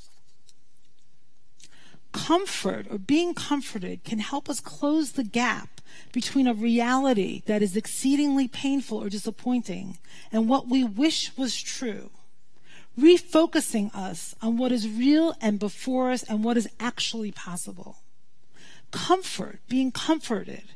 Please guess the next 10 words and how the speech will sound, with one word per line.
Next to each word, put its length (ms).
can 200
give 160
us 220
renewed 500
strength, 680
the 80
strength 460
to 60
build 320
an 100